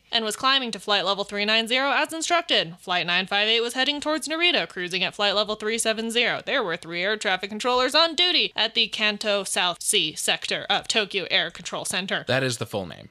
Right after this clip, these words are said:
Speaker 2: by the way.
Speaker 1: One of which was undergoing an on-the-job training to familiarize with that sector, along with the air traffic control watch supervisor and a coordinator.
Speaker 2: I should probably clarify a little bit that this sector we're talking about is straight south of Tokyo,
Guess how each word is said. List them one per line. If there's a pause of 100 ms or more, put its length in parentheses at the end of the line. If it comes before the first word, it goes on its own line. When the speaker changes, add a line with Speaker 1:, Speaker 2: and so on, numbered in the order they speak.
(140)
Speaker 2:
by
the
way. (260)
Speaker 1:
One
of
which
was
undergoing
an
on-the-job
training
to
familiarize
with
that
sector,
along
with
the
air
traffic
control
watch
supervisor
and
a
coordinator. (260)
Speaker 2:
I
should
probably
clarify
a
little
bit
that
this
sector
we're
talking
about
is
straight
south
of
Tokyo,